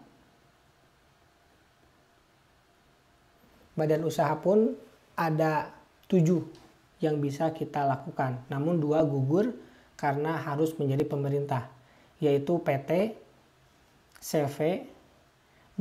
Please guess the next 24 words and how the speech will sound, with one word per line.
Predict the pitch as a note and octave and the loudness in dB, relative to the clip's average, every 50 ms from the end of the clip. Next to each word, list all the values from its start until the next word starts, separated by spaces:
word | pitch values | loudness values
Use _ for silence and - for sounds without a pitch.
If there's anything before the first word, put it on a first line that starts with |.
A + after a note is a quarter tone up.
| D#3+ D#3+ | 8 8
U | D#3 | 8
M | D#3+ D#3 D#3 D#3 C#3+ | 8 4 0 -2 -2
N | - E3 F3 E3 D#3 | -2 -2 0 2 2
dan | D3+ D3 D3 | 2 4 2
B | D3 C#3+ | 2 2
U | C#3+ | 2
M | C#3+ D3 | 2 2
D | D#3+ D#3+ | 2 2
nggak | D3+ C#3 C3+ C3+ | 2 2 -2 -2
masuk, | B2+ A#2+ A#2+ - F#3 A3 - - - - - _ _ _ _ _ _ _ _ _ _ _ _ _ _ _ _ _ _ _ _ _ _ _ _ | -4 -6 -2 -2 -2 -2 -2 -8 -16 -20 -20 _ _ _ _ _ _ _ _ _ _ _ _ _ _ _ _ _ _ _ _ _ _ _ _
firma, | - - E3 D#3 D3+ C#3 C#3+ D3 F3+ G#3+ - - - - - _ _ _ _ _ _ _ _ _ _ _ _ _ - _ _ - | 0 2 2 4 2 2 0 -2 -2 -4 -6 -10 -16 -20 -20 _ _ _ _ _ _ _ _ _ _ _ _ _ -20 _ _ -4
orsospol, | E3+ D#3+ - - E3 D3 C3 C#3 - - E3 F3 F#3 G3+ G#3+ G#3 - - - _ _ _ _ _ _ _ _ - | -2 -2 -2 0 -2 -2 -4 -4 -4 2 2 4 4 4 0 -4 -6 -12 -20 _ _ _ _ _ _ _ _ -4
dan | D3+ D3+ D#3+ E3 F3 F#3 F#3+ - - - - | -2 0 0 0 0 -4 -6 -8 -12 -4 -2
lembaga | D#3+ D#3 D#3 D3+ C#3+ C#3 C#3 C#3 D#3 D#3+ E3 D#3+ D#3+ | 0 2 2 2 0 0 0 2 2 2 2 2 0
baik | D3 C3+ C#3+ D#3+ D#3+ - - - | -2 0 0 0 0 -2 -4 -4
yang | D3 C#3 C3+ C3+ C3 C3+ - - - - - - | -2 -2 -2 -2 -4 -6 -8 -12 -18 -20 -14 -4
bertujuan | - D3+ - - D#3 C#3+ C#3+ C#3+ C3+ C#3 C3+ | -4 -4 -2 -2 -2 0 0 0 0 -2 -2
profit | - B2+ A#2+ - G3 G#3+ G#3+ - - - - - _ _ - - - _ _ _ _ _ | -4 -6 -4 0 0 0 0 0 -8 -16 -20 -20 _ _ -20 -20 -20 _ _ _ _ _
maupun | E3 D3 C#3+ C#3 C3+ C3+ - E3 E3 E3+ D#3 | -4 -2 -2 -2 -4 -2 0 0 2 2 2
yang | D3 C#3+ C#3+ D3 D#3 D#3+ D#3 - - - D#3 | 2 2 0 -2 -4 -6 -10 -12 -12 -6 -2
non-profit. | D3 C#3+ C#3+ D3 C#3+ D3 C3+ B2 - - B2+ - - - - - - - _ _ _ _ _ _ _ _ _ _ _ _ _ _ _ - - _ - - - _ - - D#3 | -2 0 0 -2 -2 -2 -2 -2 0 -2 -4 -4 -6 -14 -20 -20 -20 -20 _ _ _ _ _ _ _ _ _ _ _ _ _ _ _ -20 -20 _ -20 -20 -20 _ -10 -6 -4
Nah, | C#3 C3 B2 A#2+ - - - _ _ _ _ _ _ _ _ _ _ _ _ _ _ _ _ _ _ _ - | -2 -2 -4 -6 -10 -18 -20 _ _ _ _ _ _ _ _ _ _ _ _ _ _ _ _ _ _ _ 0
yang | E3 E3 D#3+ | 0 0 2
ketiga | D#3+ F3+ E3 - - A#3 G3 D#3 D3+ - - - - | 2 0 0 2 2 2 4 4 4 2 2 -2 -6